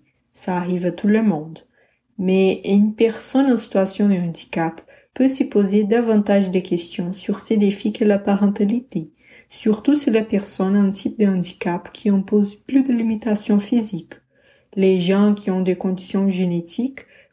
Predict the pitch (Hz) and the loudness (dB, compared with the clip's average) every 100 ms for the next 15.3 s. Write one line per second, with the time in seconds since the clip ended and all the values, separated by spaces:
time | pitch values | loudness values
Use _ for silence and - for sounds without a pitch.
0 | - 214 202 208 208 277 - 247 220 208 | 0 2 4 0 0 -6 -4 0 2 2
1 | 180 180 220 - - 214 202 202 220 214 | 0 -2 -4 -4 -2 2 2 0 -2 -2
2 | - 214 208 202 202 - 208 202 190 180 | 0 0 2 -2 -2 0 2 4 2 0
3 | 190 175 - 196 170 - - _ _ 254 | -6 -8 -8 -6 -6 -6 -14 _ _ -2
4 | 220 226 208 202 208 196 185 175 170 - | 2 4 4 2 0 0 -2 -2 -6 -6
5 | - 254 - - - 233 214 196 196 202 | -4 -6 -8 -12 -2 2 2 2 0 0
6 | 214 208 196 196 190 185 180 190 185 196 | 2 2 2 0 -2 -6 -6 -6 -2 -2
7 | 196 196 190 196 190 - 214 208 202 151 | -2 -2 0 -2 -4 -2 2 2 0 -8
8 | - _ _ _ _ _ _ _ _ _ | -10 _ _ _ _ _ _ _ _ _
9 | - 294 285 269 233 214 - 220 - 208 | -2 0 0 0 0 0 0 -2 0 2
10 | 196 185 180 170 196 214 208 196 - 170 | 2 2 0 0 2 2 0 -6 0 0
11 | 165 170 269 - _ _ _ - - 226 | 0 -2 -4 -8 _ _ _ -10 -4 -4
12 | - 302 302 240 220 214 208 208 185 196 | 2 0 2 0 0 0 0 0 0 0
13 | 202 202 190 190 185 - - 214 202 - | -2 -4 -4 -4 -8 -6 0 2 2 -2
14 | 175 175 - 185 185 175 165 160 - - | -4 -4 -6 -4 -4 -4 -6 -10 -14 -8
15 | 180 196 - | -4 -4 -4